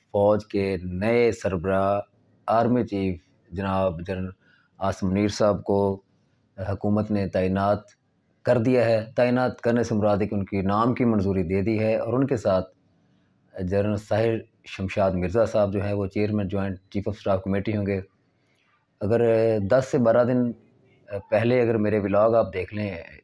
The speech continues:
आपको मिल जाएंगे इसी चैनल के ऊपर, तो मैंने ये दोनों नाम ले दिए थे। ये दोनों नामों के बारे में मैंने, अ, दस दिन पहले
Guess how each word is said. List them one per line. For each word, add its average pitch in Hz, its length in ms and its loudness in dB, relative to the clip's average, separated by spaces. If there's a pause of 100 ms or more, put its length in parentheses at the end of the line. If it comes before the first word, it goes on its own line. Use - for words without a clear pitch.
(180)
आपको 95 540 -4
मिल 113 240 -2
जाएंगे 123 260 2
इसी 107 160 -2
चैनल 107 260 0
के 101 80 -2
ऊपर, 98 200 -2 (680)
तो 107 60 -2
मैंने 117 400 2
ये 113 160 2
दोनों 117 300 2
नाम 117 300 2 (180)
ले 101 200 2
दिए 92 180 0
थे। 90 140 -10 (760)
ये 117 60 0
दोनों 120 220 2
नामों 123 240 2
के 120 80 -2
बारे 107 200 4
में 113 100 2
मैंने, 107 300 0
अ, 104 440 -2
दस 101 260 0
दिन 110 100 -2
पहले 107 340 2